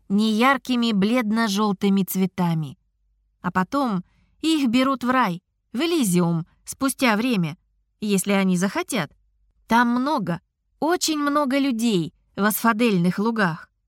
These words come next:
Гораздо больше, чем в Гадесе или в Элизиуме. Так считали древние греки,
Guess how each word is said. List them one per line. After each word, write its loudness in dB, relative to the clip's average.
Гораздо 2
больше, 2
чем 2
в 0
Гадесе 2
или 4
в 6
Элизиуме. 0
Так 0
считали -2
древние 2
греки, -4